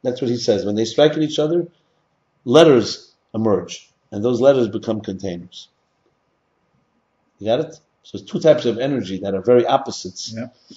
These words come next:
Speaker 1: create something. It's like a, it's like a, yeah, it's an energy that creates the containers.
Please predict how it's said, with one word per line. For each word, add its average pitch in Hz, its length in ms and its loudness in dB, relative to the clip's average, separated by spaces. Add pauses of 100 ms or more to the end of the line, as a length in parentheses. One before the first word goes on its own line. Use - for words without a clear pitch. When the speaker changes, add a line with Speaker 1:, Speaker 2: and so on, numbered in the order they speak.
(160)
Speaker 1:
create 123 400 0
something. - 340 -6 (260)
It's - 100 -18
like 104 120 -12
a, 117 320 0
it's 123 140 -8
like 139 80 -4
a, 143 140 -4
yeah, 160 160 -6 (140)
it's - 140 -20
an 123 80 -14
energy 135 440 0
that 117 180 0
creates 123 460 -8
the 113 80 -16
containers. 98 680 -10